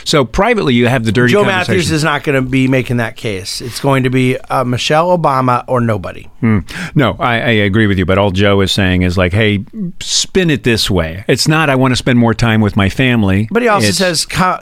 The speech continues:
Speaker 2: come back to California, a future away from D C where they'll give you a fair shake."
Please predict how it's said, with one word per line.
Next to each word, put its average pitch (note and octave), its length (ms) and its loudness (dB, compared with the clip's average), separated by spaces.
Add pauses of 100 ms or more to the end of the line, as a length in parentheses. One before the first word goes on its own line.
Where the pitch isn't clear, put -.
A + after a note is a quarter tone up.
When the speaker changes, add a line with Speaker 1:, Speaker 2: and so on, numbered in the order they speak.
Speaker 2:
come F#3 240 -2
back E3+ 160 0
to - 60 -16
California, D#3 340 0
a C#3+ 60 2
future D3+ 340 -2
away C#3 160 2
from C#3 140 -2
D C3 80 0
C C3 180 0
where B2 160 2
they'll B2+ 240 0
give C3 260 -2
you B2+ 100 2
a A2+ 40 -2
fair B2+ 220 0
shake." A#2+ 340 -2